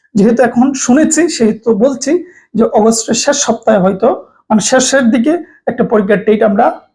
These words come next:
পেতে যাচ্ছি। তো সেই হিসাবে পড়াশোনাটা করতে হবে।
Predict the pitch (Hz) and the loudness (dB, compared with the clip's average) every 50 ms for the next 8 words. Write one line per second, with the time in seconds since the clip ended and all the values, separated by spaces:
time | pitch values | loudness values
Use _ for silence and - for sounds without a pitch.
0 | _ _ _ 254 233 233 233 233 214 208 208 208 - - 294 330 330 330 - _ | _ _ _ 0 0 2 2 2 2 2 0 0 -2 -2 -2 -2 -4 -6 -12 _
1 | - - _ _ _ 233 185 - - 240 233 226 233 233 208 226 226 220 208 196 | -20 -20 _ _ _ -4 -2 0 2 2 2 2 2 2 2 2 0 0 0 -2
2 | 185 - 220 214 202 208 202 220 196 180 - - 208 214 240 311 339 339 | 0 0 0 0 0 0 0 0 -4 -4 -2 -2 0 0 0 0 -2 -4